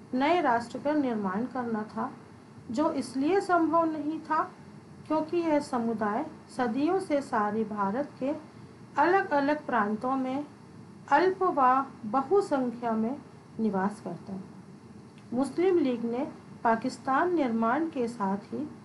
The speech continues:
भारत में बहुत सी समस्या पैदा कर दी और भारत में निवास कर रहे सभी मुसलमानों को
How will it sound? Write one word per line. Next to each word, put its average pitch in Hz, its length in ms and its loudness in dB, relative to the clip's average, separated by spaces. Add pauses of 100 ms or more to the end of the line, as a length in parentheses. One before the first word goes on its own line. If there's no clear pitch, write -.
(340)
भारत 220 400 2
में 277 340 -2
बहुत 226 280 0
सी 285 200 -4
समस्या 220 720 -4 (540)
पैदा 233 300 4
कर 320 220 0
दी 294 280 0 (380)
और 269 320 2 (240)
भारत 254 420 2
में 285 180 2
निवास 214 540 -2
कर 247 160 0
रहे 240 380 -2 (760)
सभी 294 280 4
मुसलमानों 214 800 2
को 208 320 -10